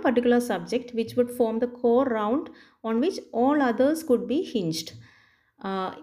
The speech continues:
ഒരു ഒന്നോ രണ്ടോ കോർ സബ്ജക്ട്സ് ആണ്, ആ, ഇമ്പോർട്ടന്റ് ആയി, ഇമ്പോർട്ടന്റ്, ആ, കോർ സബ്ജക്ട്സിനാണ് ഇവിടെ ഇമ്പോർട്ടൻസ് കൊടുക്കേണ്ടത് എന്നാണ് സില്ലർ പറയുന്നത്. ആ, so here, according to Siller, the core subject, ആ, to consider is history.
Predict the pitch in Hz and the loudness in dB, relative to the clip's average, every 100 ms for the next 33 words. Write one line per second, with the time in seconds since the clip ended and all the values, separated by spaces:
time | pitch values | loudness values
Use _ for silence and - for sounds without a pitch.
0 | - - 254 392 - 226 247 339 330 247 | -10 2 4 4 0 2 4 4 2 2
1 | 294 - 262 262 - 240 202 226 - 214 | 0 4 4 4 2 -2 -2 -6 -4 -6
2 | 196 285 - - 208 208 220 214 214 214 | -4 -6 -6 -8 -4 -2 -2 -2 -2 0
3 | 208 202 214 214 214 220 220 - - 214 | 0 -2 -2 -4 -4 -6 -8 -10 -10 -6
4 | 202 240 240 233 208 214 226 208 208 202 | 0 0 0 -2 -4 -4 -4 -2 -2 -2
5 | 196 190 202 202 262 208 - 196 185 208 | -2 -4 -4 0 2 2 0 -2 -2 -2
6 | 202 185 262 240 208 175 156 - - - | -2 -2 0 2 2 0 -2 -4 -8 -10
7 | - _ - - _ _ - 190 180 175 | -14 _ -20 -20 _ _ -8 -4 0 0
8 | 175 - - _ _ _ _ _ 254 262 | -2 -10 -20 _ _ _ _ _ 2 6
9 | 262 233 320 - 254 262 302 330 - 262 | 6 4 2 -2 0 2 2 0 2 2
10 | 294 277 240 - 247 247 240 247 - 226 | 4 4 2 0 -2 2 2 0 -2 -4
11 | 202 240 285 - - - - 214 214 208 | -2 -4 -4 -6 -20 -20 -12 -6 -4 -2
12 | 233 208 208 220 220 294 - - - 285 | -2 -2 -2 0 2 2 0 -14 -2 0
13 | 277 - | 0 -4